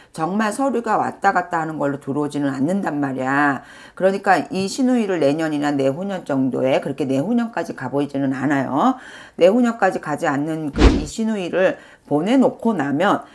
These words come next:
자연스럽게 이 분위기가 원상복귀가 분명히 된다는 소리가 들려. 그러니까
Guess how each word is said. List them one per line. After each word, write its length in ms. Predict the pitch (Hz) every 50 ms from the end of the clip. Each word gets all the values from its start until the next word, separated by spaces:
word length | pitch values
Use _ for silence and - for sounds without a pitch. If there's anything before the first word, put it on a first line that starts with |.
| - - - - - _
자연스럽게 1000 | - - 240 262 170 208 269 320 339 381 - - 262 247 240 240 - - 220 214
이 180 | 202 180 -
분위기가 880 | - - 165 165 170 175 165 165 160 147 143 135 131 135 147 151 135 -
원상복귀가 640 | 127 143 147 160 220 214 208 180 170 - - 147 151
분명히 400 | 147 - 139 139 147 147 147 147
된다는 400 | 143 143 139 139 127 165 165 156
소리가 380 | 151 165 156 139 - 139 131 131
들려. 460 | - 165 175 185 190 151 135 123 - - - - - - - -
그러니까 600 | - 165 170 165 160 - 190 190 180 156 - -